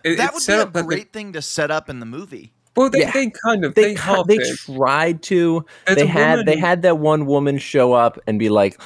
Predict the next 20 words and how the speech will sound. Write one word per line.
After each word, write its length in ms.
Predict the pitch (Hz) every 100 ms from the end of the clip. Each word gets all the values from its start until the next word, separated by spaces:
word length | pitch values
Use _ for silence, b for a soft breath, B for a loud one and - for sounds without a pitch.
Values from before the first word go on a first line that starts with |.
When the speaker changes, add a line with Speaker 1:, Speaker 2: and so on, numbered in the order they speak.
| B _ -
Speaker 3:
like, 180 | 110 113
"Oh, 160 | 131
I'm, 160 | 131 127 -
I'm 140 | 131
from 220 | - 139
the 100 | 131
rehab 420 | 127 160 156 123 107
center 380 | 123 107 110
where 100 | 104
your 160 | 110 117
grandparents 680 | 120 143 147 143 113 104 -
used 240 | 104 -
to 80 | 110
work 300 | 98 98 -
down 220 | 107 110
at 120 | 110 123
the 100 | 120
old 240 | 120 123
insane 460 | 127 - 151 151 131
asylum. 680 | - 107 101 98 95 95